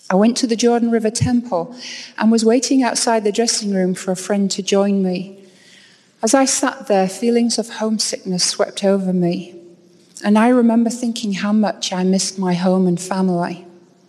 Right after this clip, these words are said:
I turned to look at the photograph on the wall behind my chair. It was of the Jordan River Temple.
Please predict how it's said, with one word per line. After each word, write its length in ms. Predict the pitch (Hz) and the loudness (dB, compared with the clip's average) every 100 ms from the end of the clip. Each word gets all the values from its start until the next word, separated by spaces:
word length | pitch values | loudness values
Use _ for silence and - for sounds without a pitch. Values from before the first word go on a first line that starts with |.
| _ _ _ _ _ _ _ _ _ _ _ _ - | _ _ _ _ _ _ _ _ _ _ _ _ -4
I 120 | 196 | -2
turned 340 | 190 254 269 269 | 0 4 4 4
to 100 | 254 | 2
look 240 | 240 247 | 0 0
at 60 | - | -6
the 60 | |
photograph 680 | - 240 226 226 214 180 175 | -2 0 0 -2 -2 -2 -2
on 160 | 208 190 | -2 0
the 80 | 180 | 2
wall 600 | 190 208 220 220 226 - - - | 2 4 4 2 -4 -12 -16 -6
behind 480 | 202 202 196 196 | 0 2 2 0
my 200 | 196 190 | 0 -2
chair. 640 | 185 - 214 208 190 180 - - - - - - | -2 -2 0 0 0 -4 -14 -20 -20 -20 -20 -10
It 120 | - 226 | -4 2
was 200 | 240 214 | 2 4
of 320 | 202 202 202 | 2 0 -4
the 60 | |
Jordan 360 | 233 208 185 185 | -2 0 2 2
River 220 | 185 185 | 2 0
Temple. 680 | 185 208 214 196 - 185 170 | -2 -2 -4 -4 -6 -8 -8